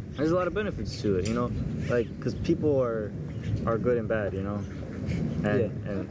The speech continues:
Speaker 1: seeing and attaching, like, we, we, like, we see it a lot with, with cancel culture nowadays,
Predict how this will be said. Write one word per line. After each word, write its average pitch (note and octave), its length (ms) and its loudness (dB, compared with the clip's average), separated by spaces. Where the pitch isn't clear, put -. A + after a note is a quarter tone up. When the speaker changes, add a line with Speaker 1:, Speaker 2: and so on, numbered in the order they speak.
Speaker 1:
seeing A#2 520 2
and A#2+ 140 0
attaching, A#2 600 -2
like, A#2 100 4
we, C#3+ 180 4
we, D#3 140 2
like, D#3+ 140 2
we E3+ 120 2
see G3 160 2
it E3 80 2
a D3+ 40 4
lot D3 220 2
with, B2+ 200 0
with A#2 180 0
cancel D#3 340 -2
culture G2+ 320 2
nowadays, F#2+ 560 0